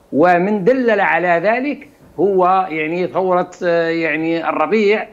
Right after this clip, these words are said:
بتونس والتي وصلت المغرب، مع الأسف كانت ضعيفة في الجزائر. لماذا؟ لأنهم ملوا الحرب، والحرب الأهلية في الجزائر يعني في التسعينيات يعني جعلت كل الجزائريين يقولون:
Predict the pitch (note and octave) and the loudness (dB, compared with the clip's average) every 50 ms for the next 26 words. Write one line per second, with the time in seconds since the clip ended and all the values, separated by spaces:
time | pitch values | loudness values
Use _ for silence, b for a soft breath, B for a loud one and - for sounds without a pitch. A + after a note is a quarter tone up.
0 | - _ _ _ - B2 C#3+ C#3 C3 G#3 G#3 A3 A3 A3+ A3 A3+ - E3+ D3+ D3 | -20 _ _ _ -2 -2 0 0 2 2 2 2 2 2 0 0 0 0 2 2
1 | C#3+ D3 D3+ D3+ D3 D#3 D3+ G3+ F#3 F3 F3 F#3+ G#3 A3+ A3+ A#3 A#3 A#3 G3 F3+ | 2 2 2 2 2 2 2 0 0 0 0 2 2 2 4 4 2 2 0 -2
2 | D#3+ D3+ D3 D3+ D#3+ E3 F3 E3+ E3+ D#3+ - D#3 B2+ - F3+ F3 F3 F3 D#3 C3 | -2 -2 0 2 2 2 0 -2 -2 -2 -2 -4 -2 -2 -2 0 0 0 0 0
3 | - D#3+ C#3+ C3+ C3 - - - _ _ _ _ _ - - A#2 A#2 C3 C#3+ A3 | 2 2 2 2 0 -4 -10 -20 _ _ _ _ _ -10 -8 -2 0 2 2 4
4 | A3+ G3 G3 F3 E3 D#3+ E3 F#3+ A#3 A3 - F#3+ F#3+ A3+ A#3+ B3+ A#3+ G3 E3+ E3+ | 4 4 4 2 2 2 2 2 2 2 2 2 2 4 4 4 4 4 2 2
5 | E3 F#3 F#3 F#3 G#3 G3+ G3 F3 F#3 G3 F#3+ F#3+ - - D#3 D3+ E3 G#3 A3+ G3+ | 0 0 -4 -6 -8 -4 -2 -2 -2 -2 -2 -6 -8 -8 -4 0 2 2 2 2
6 | F#3 F3+ F3+ F#3 G3 G3+ - - C#3 - - F3 F3+ D3 - - - - - - | 2 2 2 2 2 2 0 -2 -4 -4 -2 -2 0 -2 -2 -6 -12 -20 -20 -20
7 | _ _ _ _ _ b b b _ _ _ _ - E3 - - - F#3 F#3 D#3 | _ _ _ _ _ b b b _ _ _ _ -4 -2 -2 0 0 -2 -2 -2
8 | E3+ - F#3+ E3+ F#3 F#3+ G3 F3 D3+ D#3+ D3+ D#3 D3+ D#3+ G#3 G#3 G3+ F#3 G3+ G3+ | -4 -2 -2 -2 0 0 0 0 -2 -2 -4 -4 0 0 0 0 0 0 -2 -2
9 | G3 F#3+ F#3 D#3+ D3 D3+ D#3 D#3 D#3 D#3 C#3+ - - - - - - F3 F3 F3 | -2 -2 -4 -4 -2 -2 -2 -2 -2 -4 -4 -8 -14 -16 -14 -8 -4 0 2 2
10 | E3+ E3+ E3+ F3+ G3 G#3+ G#3+ A3 G#3 - - b b b b b b - D#3+ E3 | 4 4 4 4 4 4 4 2 0 -2 -8 b b b b b b -2 0 2
11 | F3+ E3 C#3+ D#3 E3 F3 F3+ E3 - - A3 G#3+ F#3 D#3+ F3 E3 F#3+ G3+ E3+ E3+ | 2 2 2 2 2 2 0 0 -2 -2 -2 -2 0 2 2 2 2 0 2 2
12 | F3 G3+ G3+ F#3+ F#3 F3+ F3+ - G3 F#3+ G3 G#3 G#3 G#3 G3+ | 2 2 2 2 0 0 2 2 2 4 4 4 2 0 -2